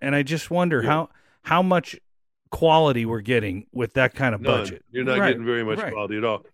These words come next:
Speaker 2: But it's not, it, it's not their fault.
Speaker 1: Yeah.
Speaker 2: They're com-, completely understaffed. It's why you've got, you know, you cuss at the fast food people sometimes
Speaker 1: Yeah,
Speaker 2: because
Speaker 1: yeah.
Speaker 2: they got the best people they can get,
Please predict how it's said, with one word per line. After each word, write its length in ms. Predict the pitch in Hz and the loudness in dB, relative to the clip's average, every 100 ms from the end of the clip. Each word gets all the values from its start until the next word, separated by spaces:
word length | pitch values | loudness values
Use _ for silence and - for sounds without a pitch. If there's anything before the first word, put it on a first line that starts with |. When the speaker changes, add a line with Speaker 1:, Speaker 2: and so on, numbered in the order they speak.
| _ | _
Speaker 2:
But 120 | 143 | -2
it's 180 | 147 - | -2 -2
not, 280 | 180 165 - | -2 -2 -2
it, 180 | 139 127 - _ | -4 -4 -18 _
it's 180 | 135 131 | -4 -2
not 220 | 147 156 | -2 0
their 160 | 123 120 | 0 -2
fault. 480 | - 117 90 - _ - | -2 -4 -4 -8 _ 2
Speaker 1:
Yeah. 200 | 196 117 _ _ | 2 2 _ _
Speaker 2:
They're 240 | 127 131 127 - | 0 0 -6 -12
com-, 160 | 117 - _ - | -12 -14 _ -12
completely 680 | 131 117 - 175 160 127 123 | -12 -10 -4 -4 -2 -2 -2
understaffed. 640 | 123 110 - 120 107 98 _ - _ _ | -2 -6 -6 -4 -4 -6 _ -20 _ _
It's 240 | 131 135 135 | -4 -4 -2
why 180 | 135 | 0
you've 240 | 135 131 113 | 0 -2 -2
got, 300 | 123 117 - _ _ _ _ | 0 0 -4 _ _ _ _
you 80 | 123 | -2
know, 120 | 120 | 0
you 220 | 123 123 | 0 -6
cuss 340 | 117 - 139 123 | -6 -4 -4 -6
at 80 | |
the 60 | - | -14
fast 380 | - 156 139 - | -4 -2 -2 -4
food 260 | 120 104 - | -8 -8 -8
people 300 | 110 - 95 | -10 -10 -14
sometimes 680 | 117 101 101 101 95 - _ _ _ _ | -14 -12 -10 -10 -10 -16 _ _ _ _
Speaker 1:
Yeah, 260 | 135 160 180 | -2 0 2
Speaker 2:
because 360 | 127 117 117 135 | 0 0 -2 -2
Speaker 1:
yeah. 240 | 156 123 - | -4 -4 -2
Speaker 2:
they 160 | 135 143 | -2 2
got 200 | 139 135 | 0 0
the 100 | 127 | -2
best 280 | 135 143 147 | 0 -2 -4
people 240 | 135 131 | -4 -2
they 140 | 135 | -2
can 200 | 127 120 | -2 -6
get, 260 | 107 127 | -2 -2